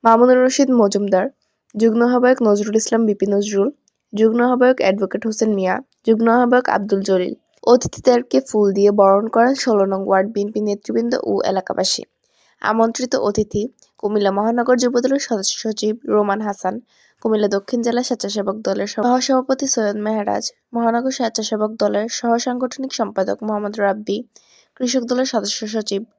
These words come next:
ইকরাম হোসেন তাজ, নগরীর ষোলো নং ওয়ার্ড স্বেচ্ছাসেবক দল নেতা মোহাম্মদ ইফরানুর হক মাসুম, কুমিল্লা জেলা কমিটির স্বেচ্ছাসেবক দলের শ্রম বিষয়ক সম্পাদক ও সাবেক সাধারণ সম্পাদক ষোলো নং যুব দলের মোহাম্মদ সোহাগ আহমেদ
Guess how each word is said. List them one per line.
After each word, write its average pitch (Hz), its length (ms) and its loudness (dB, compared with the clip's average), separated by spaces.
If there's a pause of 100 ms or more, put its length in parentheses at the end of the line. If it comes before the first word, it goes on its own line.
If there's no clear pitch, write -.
ইকরাম 247 360 -4
হোসেন 254 280 -4
তাজ, 190 400 -6 (520)
নগরীর 220 340 2
ষোলো 226 280 0
নং 247 220 -2
ওয়ার্ড 262 180 0
স্বেচ্ছাসেবক 214 520 -6
দল 196 260 -2
নেতা 196 280 -4
মোহাম্মদ 214 460 -8
ইফরানুর 240 600 -4
হক 208 220 -2 (440)
মাসুম, 208 460 -6 (360)
কুমিল্লা 240 360 2
জেলা 208 220 2
কমিটির 240 360 0
স্বেচ্ছাসেবক 214 540 -2
দলের 214 260 0
শ্রম 214 460 -4
বিষয়ক 240 320 -4
সম্পাদক 214 520 -6
ও 214 60 -2
সাবেক 220 340 -2
সাধারণ 240 340 0
সম্পাদক 214 440 -4 (220)
ষোলো 226 260 2
নং 240 240 -4
যুব 233 240 0
দলের 202 280 0
মোহাম্মদ 214 320 -4
সোহাগ 233 340 0
আহমেদ 202 400 -4